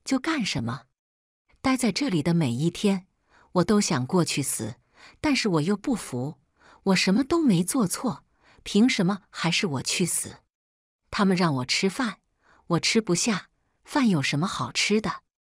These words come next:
已经两天滴水未进了，赶紧禀告王爷。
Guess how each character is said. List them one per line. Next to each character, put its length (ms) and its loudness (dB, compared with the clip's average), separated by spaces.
已 120 2
经 220 4
两 260 2
天 280 2
滴 180 2
水 280 -2
未 180 2
进 260 0
了， 240 -6
赶 280 4
紧 260 2
禀 240 -2
告 180 0
王 260 -2
爷。 360 -6